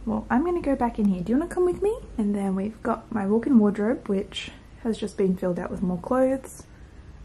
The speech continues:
It's probably not the most organized right now, but that's okay.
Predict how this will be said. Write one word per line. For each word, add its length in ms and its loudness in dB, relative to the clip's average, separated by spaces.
It's 80 -18
probably 600 4
not 160 2
the 80 2
most 340 0
organized 460 2
right 140 -4
now, 180 2
but 160 -6
that's 180 -18
okay. 520 -2